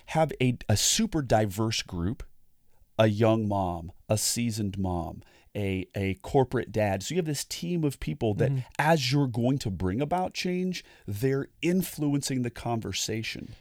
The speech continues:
Speaker 2: Yeah. If you bring it back again to the ship analogy, if the captain says,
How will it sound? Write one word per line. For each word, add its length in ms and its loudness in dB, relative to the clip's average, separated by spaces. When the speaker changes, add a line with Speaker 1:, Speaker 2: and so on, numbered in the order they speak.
Speaker 2:
Yeah. 240 -4
If 60 -2
you 80 6
bring 160 6
it 80 4
back 240 2
again 240 2
to 100 -2
the 120 2
ship 240 -2
analogy, 580 0
if 180 -2
the 80 -2
captain 460 2
says, 580 -2